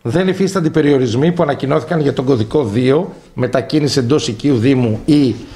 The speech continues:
σε απόσταση δύο χιλιόμετρων από την κατοικία. Για τη μετακίνηση απαιτείται αποστολή S M S με τον κωδικό δύο ή έντυπη βεβαίωση,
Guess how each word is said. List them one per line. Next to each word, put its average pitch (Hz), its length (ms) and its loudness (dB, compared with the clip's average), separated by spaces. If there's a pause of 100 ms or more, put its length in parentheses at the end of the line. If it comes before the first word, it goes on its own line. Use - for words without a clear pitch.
(160)
σε - 180 -2
απόσταση 143 480 -2
δύο 135 140 2
χιλιόμετρων 131 480 0
από - 80 -4
την 117 100 -6
κατοικία. 117 640 -2 (360)
Για - 100 -4
τη 131 100 -2
μετακίνηση 160 520 0
απαιτείται 170 340 0
αποστολή 156 580 0 (100)
S 147 60 -2
M 135 120 -2
S 135 120 2 (640)
με 135 220 0
τον 143 120 -4
κωδικό 120 420 0
δύο 135 560 0 (520)
ή 156 200 2
έντυπη 127 320 0
βεβαίωση, 123 640 0